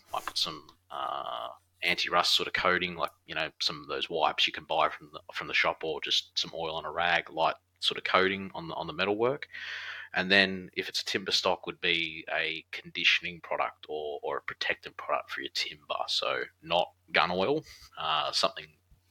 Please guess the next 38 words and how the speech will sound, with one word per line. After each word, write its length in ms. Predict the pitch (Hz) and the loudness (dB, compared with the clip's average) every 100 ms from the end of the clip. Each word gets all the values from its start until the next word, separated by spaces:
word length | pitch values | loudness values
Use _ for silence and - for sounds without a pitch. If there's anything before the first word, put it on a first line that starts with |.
| _ _ - | _ _ -2
you 120 | 92 | 0
know, 80 | 76 | 0
there's, 180 | 80 - | -2 -2
there's 160 | 95 | 0
heaps 240 | - 110 - | 4 4 4
of 60 | |
brands 300 | - 71 73 | 0 -2 -2
that, 100 | - - - | -8 -10 -10
that 100 | - | -6
make 180 | - 143 | -4 -4
stuff 380 | - - - - - - - - - | 0 0 0 -2 -8 -6 -6 -6 -2
that 180 | 65 - _ | -2 -2 _
basically 360 | 80 - - | 2 2 0
just 160 | 73 - - | -4 -4 0
adds 240 | 64 - | 0 0
a 40 | |
very 220 | - 82 71 | -2 -2 -2
thin, 540 | - - 90 85 78 - - - - - - | -2 0 -2 -2 -10 -12 -12 -12 -12 -14 -2
very 180 | - 104 90 | 6 6 6
watered 360 | 85 90 92 82 | 2 0 -2 0
down 240 | 85 80 | 0 0
coat 360 | 78 - 87 82 | -2 0 0 -2
of 160 | 78 - | -6 -6
something 260 | - - 67 | -4 -4 -4
like 160 | 53 - _ _ | -6 -6 _ _
linseed 420 | 87 85 80 78 80 | -6 -2 -2 0 0
oil 280 | 78 76 | 0 -2
or 120 | - - | -2 -2
something 340 | - - - | -2 -4 -4
like 240 | 78 - | -2 0
that, 200 | - 80 - | 2 2 0
which 320 | 62 - - - _ _ | 2 4 4 -2 _ _
gives 180 | 139 135 | 2 4
it 60 | 101 | 4
a 40 | |
little 300 | 92 98 101 | 2 -2 0
bit 160 | 95 92 | 0 0
of 160 | 87 | -2